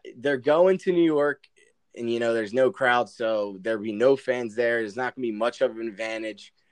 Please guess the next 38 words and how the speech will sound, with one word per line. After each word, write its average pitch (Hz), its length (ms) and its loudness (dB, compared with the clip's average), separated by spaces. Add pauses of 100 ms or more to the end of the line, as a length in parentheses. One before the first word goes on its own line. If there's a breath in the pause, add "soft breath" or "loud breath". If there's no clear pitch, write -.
(440)
Um, 110 440 -4 (200)
one 165 260 2
thing 196 240 4
to 139 140 -6
watch, 123 380 0
Ty, 165 240 2
this 135 200 -4
actually 131 360 -6
just 120 180 -6
popped 120 260 -6
in 113 60 -6
my 104 140 -6
head. 127 420 0 (420)
Um, 113 200 -6
I 131 100 2
don't 160 100 6
know 165 100 4
if 160 120 -2
you 147 140 0
remember 135 480 0
when 123 420 0 (320)
the 110 220 2
forty-niners 131 920 2
were 110 100 -6
playing 120 320 -2
in 113 80 -2
the 110 60 -2
Meadowlands, 110 640 2
they 113 140 2
had 110 380 4 (220)
back-to-back 117 720 -2
games 113 340 -6
against 104 300 -10
the 101 80 -12
Giants 104 460 -6
and 98 100 -4
the 92 60 -4
Jets, 110 500 0